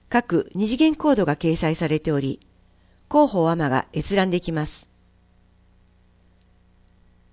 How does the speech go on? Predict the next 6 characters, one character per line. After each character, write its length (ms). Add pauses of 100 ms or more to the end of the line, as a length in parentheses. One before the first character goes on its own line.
(1000)
こ 120
れ 100
で 280 (100)
広 220
報 180
天 320